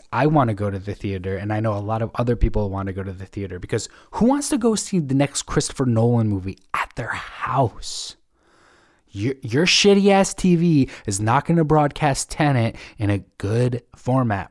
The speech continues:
We wanna see that on the big screen. There's a reason why they shoot them in imax. It's a huge, like, obviously, you know? But I wonder if I'll get in trouble for having that, um,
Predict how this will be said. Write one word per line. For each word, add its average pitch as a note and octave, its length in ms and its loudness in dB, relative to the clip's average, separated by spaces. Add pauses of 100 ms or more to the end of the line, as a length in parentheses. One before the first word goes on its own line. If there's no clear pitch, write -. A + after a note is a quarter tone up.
We G#2 80 -4
wanna A#2+ 240 0
see - 160 -4
that A#2+ 220 -2
on B2+ 380 2
the A2+ 100 0
big C3+ 640 2
screen. G2+ 460 -4
There's F2+ 160 -8
a G2+ 40 -6
reason C3+ 280 0
why C3+ 100 4
they B2+ 80 2
shoot - 320 0
them B2 140 2
in A2+ 80 2
imax. A2+ 800 -2 (500)
It's - 100 -18
a G#2 40 -6
huge, D3+ 420 0
like, A#2 160 0 (260)
obviously, A2 720 -2
you F#2 100 -8
know? A#2+ 320 -2 (880)
But G#2 380 -4 (840)
I C3 60 -4
wonder B2 220 2
if C#3+ 120 -4
I'll D3 120 2
get C#3 100 0
in A#2+ 100 -2
trouble F2+ 380 -6
for - 140 -6
having F#2 340 -8
that, F2 300 -12 (400)
um, E2 420 -10